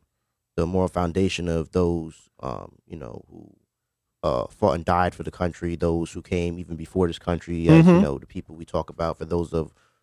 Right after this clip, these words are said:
Speaker 1: who are, um, have a religious belief. You know, when we talk about, you know, if you're Christian, you talk about, you know, Saint John and the saints, you talk about the prophets. If you're Muslim, you talk about,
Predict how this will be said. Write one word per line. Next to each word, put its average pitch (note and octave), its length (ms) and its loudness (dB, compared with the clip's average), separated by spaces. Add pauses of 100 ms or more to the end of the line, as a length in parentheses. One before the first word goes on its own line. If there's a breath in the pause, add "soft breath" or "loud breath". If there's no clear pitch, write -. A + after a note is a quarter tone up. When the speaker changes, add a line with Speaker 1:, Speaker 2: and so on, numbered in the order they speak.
(120)
Speaker 1:
who E2+ 140 0
are, D#2 260 0
um, G1+ 340 -8 (180)
have E2+ 180 -2 (520)
a F2+ 60 0
religious F#2 360 2
belief. G2+ 400 0
You G2+ 60 -2
know, F2+ 140 2
when F2 80 -2
we F2+ 80 -6
talk F#2+ 220 -2
about, E2 420 -4
you E2 80 -20
know, C#2+ 260 -14 (380)
if - 60 -20
you're C#2+ 60 -16
Christian, F2+ 320 -4
you E2 40 -12
talk D#2+ 160 -8
about, F#2 160 -4
you E2 60 -10
know, C#2 80 -16
Saint D#2 300 -6
John F2 400 -2
and D2 140 -20
the - 60 -20
saints, F#2 300 -4
you E2 60 -14
talk - 80 -18
about E2+ 180 -8
the - 60 -20
prophets. F2 440 -4
If - 140 -20
you're D#2 80 -20
Muslim, F2 440 -4
you - 440 -20
talk E2 160 -12
about, D2 260 -16